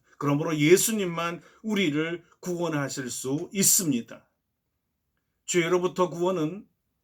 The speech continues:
죄의 싹을 갚을 때 이루어집니다. 죄에 대한 형벌을 받아야 죄값을 치르게 됩니다. 그러나 죄인이 죄값을 갚아 친히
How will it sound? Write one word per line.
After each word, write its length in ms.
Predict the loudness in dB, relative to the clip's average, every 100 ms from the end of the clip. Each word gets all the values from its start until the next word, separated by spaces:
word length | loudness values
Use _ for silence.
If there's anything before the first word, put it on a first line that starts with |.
| _ _
죄의 340 | -2 4 6 4
싹을 600 | 2 -2 -2 0 0 -2
갚을 560 | -8 -14 -6 -6 -6 -2
때 340 | 0 0 -2
이루어집니다. 720 | -4 -2 2 2 0 -10 -12 _ _ _ _ _ _ _ _ _ _ _ _ _ 2
죄에 380 | 6 6 6
대한 220 | 0 -4 -2
형벌을 540 | -2 -2 0 0 0
받아야 640 | -2 -4 -2 -2 -2 -6 -6
죄값을 680 | -6 -6 -6 -6 -6 -6
치르게 580 | 0 2 2 0 0 0
됩니다. 420 | 0 -2 -6 -10 -20 _ _ _ _ _
그러나 360 | 0 2 2 0
죄인이 420 | 0 0 0 -2
죄값을 600 | -4 -4 -2 -2 -2 -4
갚아 580 | -4 -6 -4 -2 -2 -6 _ _
친히 580 | -2 0 2 0 0